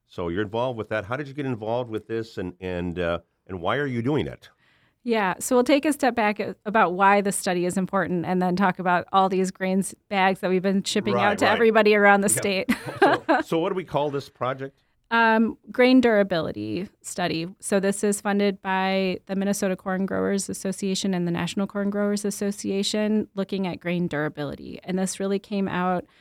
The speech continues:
Speaker 2: of a number of reports, um, over the last decade that have shown declining durability of U S corn grain.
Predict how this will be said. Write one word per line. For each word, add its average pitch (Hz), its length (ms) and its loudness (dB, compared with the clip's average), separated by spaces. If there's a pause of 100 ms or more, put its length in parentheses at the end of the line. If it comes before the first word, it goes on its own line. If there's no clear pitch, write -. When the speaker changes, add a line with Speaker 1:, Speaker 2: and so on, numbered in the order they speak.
(340)
Speaker 2:
of 202 100 0
a 214 80 6
number 220 340 6
of 196 220 0
reports, 175 720 -6 (160)
um, 170 380 -6
over 175 160 -4
the 180 100 -6
last 170 380 -4
decade 175 340 -6
that 175 140 -6
have 175 100 -6
shown 185 460 0
declining 185 760 -2
durability 165 880 -2 (140)
of 165 240 -6
U 170 180 -4
S - 480 -4 (320)
corn 175 480 -2
grain. 190 520 0